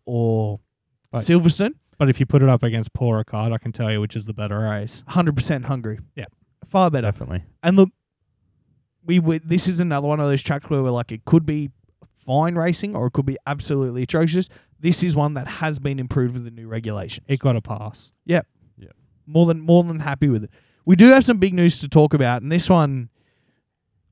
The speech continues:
Speaker 1: I think, proves why we're some of the worst F one journalists in the world. That
Speaker 2: No, I think it proves we're great because while we were recording, we didn't check our phones and didn't see the news.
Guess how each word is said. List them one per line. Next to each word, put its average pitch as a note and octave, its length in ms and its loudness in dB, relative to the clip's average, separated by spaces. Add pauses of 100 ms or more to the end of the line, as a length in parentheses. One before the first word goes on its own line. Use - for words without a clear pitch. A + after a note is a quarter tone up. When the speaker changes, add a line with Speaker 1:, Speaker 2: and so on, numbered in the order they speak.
Speaker 1:
I E3+ 80 4
think, E3+ 220 2 (120)
proves F3+ 380 10
why D3 260 6
we're C#3+ 200 4
some D3+ 240 0
of C#3 40 0
the C3+ 80 4
worst C3 400 4 (380)
F C#3 200 -4
one B2+ 260 -2
journalists A#2+ 800 -4 (200)
in C3+ 120 -6
the B2 80 -2
world. A#2+ 400 0
That B2+ 260 -4 (460)
Speaker 2:
No, D#3 280 4
I E3+ 100 8
think G3 200 0
it C3 60 -4
proves B2+ 280 4
we're A#2+ 140 2
great A#2 400 0
because B2 240 -6
while D3 240 4
we D3+ 100 8
were B2 200 6
recording, B2 480 4
we A2 100 0
didn't B2+ 200 0
check B2+ 260 -6
our A2 140 -2
phones A#2 340 -2
and A2+ 100 -8
didn't A2+ 220 -6
see A2+ 180 -4
the G#2+ 120 -8
news. G#2+ 520 -8